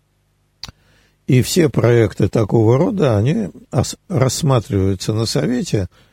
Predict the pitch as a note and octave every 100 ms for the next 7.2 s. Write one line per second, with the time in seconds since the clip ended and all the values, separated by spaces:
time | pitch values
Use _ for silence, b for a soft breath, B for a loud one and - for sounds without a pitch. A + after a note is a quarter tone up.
0 | b - A#2+ B2 A2 G3+ F#3 D3 C3 A2+
1 | G#2+ B2+ D#3+ D3+ - F#2 A2 B2 A#2 G#2+
2 | G2+ G2+ - F#2+ - - - - _ b
3 | b b b b _ - A2 A2 A2+ -
4 | - - - - B2+ C3+ C#3+ A#2 A#2 D#3
5 | F3 - - C#3+ B2 C#3+ E3 F#3 - C3
6 | - E3 E3+ C#3+ A2 - B2 A2+ G#2 F#2
7 | A#2